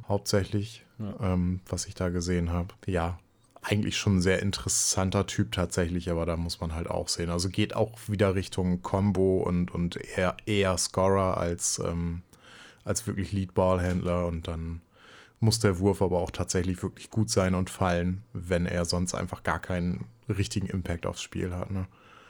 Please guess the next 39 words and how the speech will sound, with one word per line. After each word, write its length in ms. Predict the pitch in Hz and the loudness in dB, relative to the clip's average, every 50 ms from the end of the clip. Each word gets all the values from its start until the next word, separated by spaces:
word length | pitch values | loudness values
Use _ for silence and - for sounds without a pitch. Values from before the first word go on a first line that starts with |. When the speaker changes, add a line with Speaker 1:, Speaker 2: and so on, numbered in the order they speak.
| - - - - - - - - _ _ _ - | -20 -20 -20 -20 -20 -20 -20 -20 _ _ _ -6
Speaker 2:
Aber 120 | - 127 113 | -2 0 0
was 160 | 110 - - | 2 2 0
mir 60 | 117 104 | 0 0
bei 100 | 107 104 | 0 -2
Proctor 320 | - - 127 - - 123 | -2 -2 -2 -2 0 -2
noch 140 | 113 - - | -2 -2 -4
aufgefallen 480 | - 117 - - 110 - - 117 117 | -6 -4 -4 -4 -2 2 2 2 2
ist, 100 | 110 - | 2 0
ich 80 | - - | -4 -2
glaub, 160 | - 120 107 | -2 0 2
er 80 | 113 104 | 2 2
hatte 300 | 104 - - - - - | 2 0 -2 -4 -2 0
einen, 440 | 101 110 120 123 123 127 127 120 - | 2 4 4 4 4 2 2 0 -2
äh, 200 | - 113 107 110 | 0 0 0 0
coolen 360 | 110 - - - 120 120 117 110 | 0 -2 -2 0 2 2 2 2
Skip-Pass 560 | - - - 139 - - - - 104 - - | 0 0 0 0 0 0 0 -2 -2 0 0
mal 280 | 104 98 101 104 104 | 0 2 2 2 2
in 260 | 98 - - 98 98 92 | 0 0 -2 -2 -2 0
die 180 | 95 92 95 | 0 -2 -2
Corner 520 | - - - - - 98 107 113 113 117 113 - - - - - - - - - | -4 -6 -2 2 2 4 4 4 4 2 2 -2 -8 -20 -20 -20 -20 -20 -8 -4
und 160 | 113 104 92 | -2 0 4
war 80 | 98 101 | 4 6
auch 140 | 113 110 - | 6 4 4
ansonsten 500 | 78 104 95 104 110 113 - - - 107 | 0 0 0 2 0 0 -2 -4 -6 -4
irgendwie 240 | 104 107 104 98 95 | -2 0 0 0 0
der 140 | 101 95 | 0 0
Einzige, 340 | - 95 - - - 107 104 | -2 -2 -2 -2 -2 -2 0
der 120 | 95 98 92 | 0 0 0
bei 140 | 95 92 | 2 0
Duke 420 | 92 - 117 110 - - - - - - | 0 0 0 -2 -2 -2 -8 -14 -12 -12
versucht 480 | - - - 104 98 113 113 - - - | -6 -2 -2 0 0 0 -2 -2 -2 -2
hat, 100 | 101 98 | -2 -2
seine 200 | - 104 98 98 | 0 0 2 2
Mitspieler 440 | 101 104 - - - - 101 101 95 | 0 0 -2 -4 -4 -2 -2 -2 -2
richtig 300 | 104 - - 107 - - | -2 -2 -4 -4 -4 -2
einzusetzen, 560 | 104 104 - - 101 101 92 - - - 92 | -4 -4 -4 -4 -4 -2 -2 -2 -2 -4 -6
fand 260 | - - 98 98 95 | -4 -2 -4 -2 0
ich. 240 | 107 110 - - - - | -2 -4 -4 -6 -10 -6
Äh, 180 | 101 98 95 | -4 -2 0